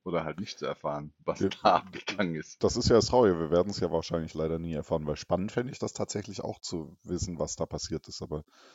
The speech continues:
Speaker 2: sowas, äh, wird natürlich tunlichst, äh,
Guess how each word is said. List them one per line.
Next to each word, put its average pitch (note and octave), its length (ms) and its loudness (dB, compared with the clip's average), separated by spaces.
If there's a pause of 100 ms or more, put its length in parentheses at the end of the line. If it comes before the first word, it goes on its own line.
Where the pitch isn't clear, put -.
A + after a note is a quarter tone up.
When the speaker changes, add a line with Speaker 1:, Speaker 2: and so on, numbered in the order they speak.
(260)
Speaker 2:
sowas, E2+ 560 -2
äh, E2+ 340 0 (560)
wird G2+ 240 2
natürlich G2 380 0
tunlichst, - 800 -6
äh, D#2+ 420 -2